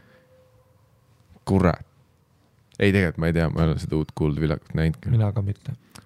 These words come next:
Speaker 1: Mul ei ole telekanaleid.
Speaker 2: Ei jah, see on, äh, ei, see on rough, noh. See on raske.
Speaker 1: Aa, ma mõtlesin, et õde kirjutas hotelli kohta midagi.
Speaker 2: Noh, ei, siit, siin ma ei kujuta ette, mis update'id homme veel tulevad.
Speaker 1: Sa esitasid selle nii.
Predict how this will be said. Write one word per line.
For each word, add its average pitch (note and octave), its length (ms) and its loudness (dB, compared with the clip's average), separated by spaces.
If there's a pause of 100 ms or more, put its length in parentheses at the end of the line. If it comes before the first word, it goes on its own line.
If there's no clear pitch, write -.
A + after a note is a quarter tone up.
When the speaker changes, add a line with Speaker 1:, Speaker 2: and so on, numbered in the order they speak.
Speaker 1:
Mul F2 160 4
ei E2+ 100 6
ole E2+ 140 4
telekanaleid. D#2+ 640 0 (3000)
Speaker 2:
Ei D3 120 -2
jah, E3+ 140 0
see C3 140 -2
on, A#2 120 4
äh, G2+ 480 0 (500)
ei, B2+ 120 -6
see C#3 100 -4
on D#3+ 60 -6
rough, E3 220 -4
noh. F#2+ 140 -12 (260)
See - 120 -14
on A#2 260 -4
raske. B2+ 220 -8
Speaker 1:
Aa, A2 80 8
ma A#2 100 6
mõtlesin, G#2+ 220 4
et E2+ 80 -2
õde F#2+ 200 6
kirjutas D#2+ 260 2
hotelli D#2+ 380 2
kohta D#2+ 260 -2
midagi. D#2+ 220 -2 (680)
Speaker 2:
Noh, G#2+ 260 -8 (380)
ei, A#2 140 -2
siit, G#2+ 240 -4
siin A2+ 220 2
ma A2 100 2
ei A2 60 2
kujuta A#2 240 2
ette, A#2 160 0
mis A2+ 100 2
update'id A#2 400 4
homme B2 340 4
veel G#2+ 180 0
tulevad. G2+ 400 -2 (120)
Speaker 1:
Sa F#2 140 2
esitasid E2 400 0
selle F#2+ 240 0
nii. E2+ 120 2